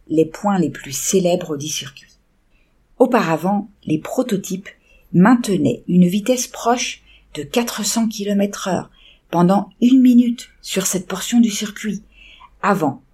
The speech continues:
qu'elle ne soit divisée en trois lignes droites par l'ajout de deux chicanes en mille neuf cent quatre-vingt-dix. Ces chicanes ont été introduites pour limiter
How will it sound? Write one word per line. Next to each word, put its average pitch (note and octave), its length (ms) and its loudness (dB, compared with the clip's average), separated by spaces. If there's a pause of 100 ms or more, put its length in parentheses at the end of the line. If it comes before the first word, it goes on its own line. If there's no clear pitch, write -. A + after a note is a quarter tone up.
(160)
qu'elle D#3+ 220 2
ne E3+ 80 0
soit - 340 -4 (180)
divisée D3+ 600 -4 (220)
en E3+ 180 -2
trois G3+ 360 -2
lignes F#3+ 360 -2
droites - 520 -6 (480)
par F#3 220 -2
l'ajout F3+ 400 0 (240)
de D3 100 -6
deux F3+ 220 0
chicanes - 680 -2 (220)
en D#3+ 120 0
mille E3+ 220 2
neuf D3+ 120 0
cent - 180 -4
quatre-vingt-dix. - 760 -6 (1200)
Ces - 180 0
chicanes A#3+ 680 2
ont F#3+ 140 0
été G#3+ 260 0
introduites D#3+ 760 -2 (380)
pour D#3+ 200 -8
limiter F#3+ 720 2